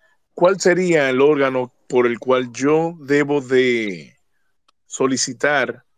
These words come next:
a la, al, a los superiores seguir por el área donde estoy, ya que siento que en mi área, en la dirección en la cual yo estoy,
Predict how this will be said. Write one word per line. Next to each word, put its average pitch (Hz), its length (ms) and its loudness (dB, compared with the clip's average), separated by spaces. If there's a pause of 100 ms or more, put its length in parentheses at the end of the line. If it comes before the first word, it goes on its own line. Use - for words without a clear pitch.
(340)
a 107 260 -4
la, 104 800 0
al, 87 480 -8 (120)
a 104 140 0
los 104 160 -2
superiores 127 800 -2 (240)
seguir 131 580 2
por 139 200 2
el 120 120 2
área 156 440 2 (640)
donde 123 300 0
estoy, 131 360 0
ya 113 160 0
que 131 440 0
siento 135 840 -4 (380)
que 101 340 -6
en 90 360 -8
mi 95 140 -6
área, 123 300 2
en 110 80 -2
la 101 120 -6
dirección 104 580 -4
en 101 80 -6
la 92 100 -6
cual 101 240 -10
yo 120 120 0
estoy, 131 500 0